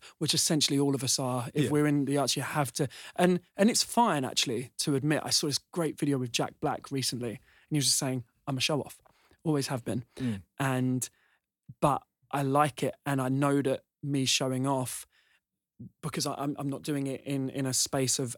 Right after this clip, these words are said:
Speaker 1: arrogance
Speaker 2: Mm.
Speaker 1: or, um, selfishness. I'm doing it because I enjoy it, and I, I feel confident that other people are enjoying it as well. So there's a, an exchange of energy. It's not self-serving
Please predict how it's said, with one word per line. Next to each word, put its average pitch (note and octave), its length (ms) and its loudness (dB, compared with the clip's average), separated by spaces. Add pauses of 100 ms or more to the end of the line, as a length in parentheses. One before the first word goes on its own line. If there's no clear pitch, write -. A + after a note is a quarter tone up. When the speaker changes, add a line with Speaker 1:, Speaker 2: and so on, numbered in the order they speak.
(120)
Speaker 1:
arrogance C3+ 600 -2
Speaker 2:
Mm. A#2 140 0
Speaker 1:
or, B2+ 380 0
um, B2+ 400 -4 (600)
selfishness. C3+ 880 0 (100)
I'm C#3 140 -2
doing C#3 280 0
it - 140 -8
because - 300 -6 (120)
I C3 160 -4
enjoy B2+ 560 2
it, B2+ 180 0
and C3 100 -4
I, B2+ 200 -4 (100)
I B2 80 -6
feel C3+ 400 0
confident B2+ 540 -6
that A2+ 100 -6
other B2+ 160 -6
people A#2+ 500 -4
are C3 100 -4
enjoying A#2+ 460 -2
it A#2 160 -8 (320)
as B2+ 180 -2
well. C3+ 240 0 (180)
So - 160 2
there's B2+ 240 2
a, B2 180 -2 (140)
an C3 100 0
exchange D3 760 0
of C#3 140 0
energy. C#3 420 0 (540)
It's - 160 0
not D3 160 -2
self-serving C#3 720 2